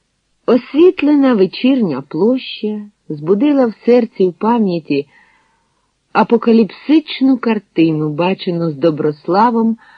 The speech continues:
коли горів запалений ордою Київ.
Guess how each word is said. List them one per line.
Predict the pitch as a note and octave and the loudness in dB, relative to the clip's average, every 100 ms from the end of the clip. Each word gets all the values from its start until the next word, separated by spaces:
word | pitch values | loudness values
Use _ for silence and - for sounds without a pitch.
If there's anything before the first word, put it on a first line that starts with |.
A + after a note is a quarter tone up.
| _ _ | _ _
коли | - E3 F3 | -2 2 2
горів | D#3+ D#3 E3 A#3+ B3 | 2 0 2 2 0
запалений | G#3 G#3 F3+ F#3 F#3 F#3 F3+ E3 | -2 -2 0 0 0 -2 -2 -4
ордою | C#3 C3 D3+ D3+ D3 | -4 -2 -2 -2 -6
Київ. | - B2+ B2 A#2+ C3 | -8 -8 -8 -12 -18